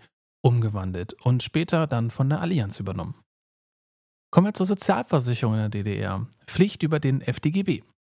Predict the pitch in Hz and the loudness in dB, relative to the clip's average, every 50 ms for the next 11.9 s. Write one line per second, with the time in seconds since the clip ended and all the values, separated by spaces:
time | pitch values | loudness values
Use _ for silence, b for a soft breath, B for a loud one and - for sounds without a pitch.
0 | B B B B B B B - 151 170 - - - - 185 190 - 214 190 - | B B B B B B B 2 2 2 2 -2 -2 0 0 0 0 -2 -2 0
1 | - 143 151 160 175 160 160 160 151 143 156 170 156 139 - 117 107 117 110 - | 0 0 2 2 2 0 0 0 0 0 0 0 0 -2 -2 0 0 0 0 0
2 | 123 120 127 123 113 120 - - 147 135 131 131 139 131 120 120 107 - - - | 0 0 2 0 0 -2 0 0 0 2 2 0 0 0 -2 -2 -2 -2 -2 0
3 | - 90 92 220 - - 139 147 160 - - 170 175 196 214 - 123 - - - | 0 -2 -2 -2 0 0 0 0 0 -2 0 0 0 0 0 0 0 0 0 -2
4 | - 120 120 139 165 175 160 117 110 110 - - 156 170 185 160 131 110 107 - | 0 0 0 2 2 2 0 0 0 0 0 0 2 2 2 2 0 -2 -2 -2
5 | - 120 - - - - 123 131 151 170 - - - - 147 - - - - - | -4 -2 -4 -2 0 2 2 2 2 0 -2 -4 0 0 0 0 0 -2 -2 -2
6 | 113 - - 135 135 160 165 160 117 95 - - _ _ _ _ _ _ _ _ | -2 0 0 -2 0 0 -2 -2 -2 -8 -8 -12 _ _ _ _ _ _ _ _
7 | _ _ _ 127 120 117 - 139 165 170 156 151 147 156 151 - - 143 - - | _ _ _ 2 2 2 2 2 2 4 4 2 2 0 -2 0 0 -2 0 2
8 | 127 123 123 120 110 107 - - 110 110 - 131 131 156 175 151 135 120 123 143 | 0 2 2 0 -2 -4 -4 -2 -4 0 0 2 2 2 2 2 2 0 2 0
9 | 143 131 131 120 123 127 - _ _ - 95 104 127 143 - 151 147 147 131 117 | 0 0 0 0 0 -2 -4 _ _ -4 -2 0 0 2 2 2 2 2 0 -2
10 | 113 - 123 110 104 107 - - - - 175 - - - 123 107 110 107 - 85 | -2 0 -2 0 -2 -2 -2 -2 0 0 0 -2 2 0 2 2 2 -2 -4 -6
11 | 69 - - b b b _ _ _ _ _ _ _ - 135 151 156 156 | -8 -10 -14 b b b _ _ _ _ _ _ _ 2 2 4 2 0